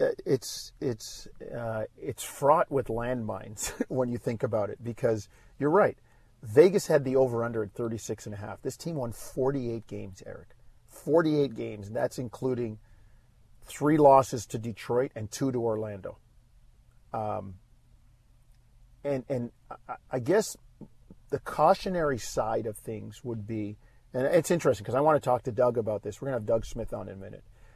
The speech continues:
The cautionary side of things would be, hold on a second, manage the expectations, and it was, it, the Raptors have always balanced development and winning,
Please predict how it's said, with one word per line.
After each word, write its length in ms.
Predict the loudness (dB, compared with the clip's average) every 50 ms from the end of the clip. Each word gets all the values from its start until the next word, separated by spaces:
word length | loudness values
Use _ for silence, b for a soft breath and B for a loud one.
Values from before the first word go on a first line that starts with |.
| -20 -20 _ -20 -20 -20 _ _ _ -20 -20 _ -12 -6
The 80 | -6 -6
cautionary 560 | 4 8 8 8 8 6 4 2 2 2 2
side 340 | 4 4 4 6 6 4 0
of 80 | -2 -6
things 260 | -8 -8 -8 -6 -8
would 140 | -8 -8 -6
be, 240 | -6 -6 -8 -8 -12 _
hold 380 | -20 -20 -18 -6 -4 -2 -2 0
on 180 | 0 -2 -2 -4
a 40 |
second, 480 | -6 -8 -10 -10 -10 -10 -12 -14 -14 -16 -18 -20 -20 -20 _ -20 -20 _ -20 _ _ -20 -20 -20 -20 -20 -20 -20 -20 -20 -14
manage 460 | -10 -6 -2 0 2 2 2 0 0
the 160 | 2 4 6 6
expectations, 1080 | 4 2 -2 -2 -2 -2 -2 -2 -4 -4 -4 -4 -6 -8 -8 -8 -10 -12 -16 -20 -20 -20 -20 -20 -20 -20 -20 -20 -20 _ -20 -20 -10 -6
and 580 | -4 -2 -2 0 0 -2 -2 -4 -6 -10 -12 -14 -18 -20 -20 -20 -20 -20 -18 -18 -18 -20 -20 -20 -20 -20 -20 -20 -20 -20 0 4
it 140 | 4 8
was, 260 | 8 8 8 8 4 -2 -2
it, 180 | -2 -2 0 -4
the 80 | -6
Raptors 400 | 4 6 6 6 6 4 -2 -4
have 100 | 0 4
always 320 | 8 8 8 8 8 4 4
balanced 480 | 2 2 2 2 2 0 -2 -4 -6
development 580 | -6 -2 2 6 6 6 6 4 0 -4 -8 -8
and 220 | -8 -8 -6 -4
winning, 400 | -2 -2 -2 -2 -4 -6 -8 -12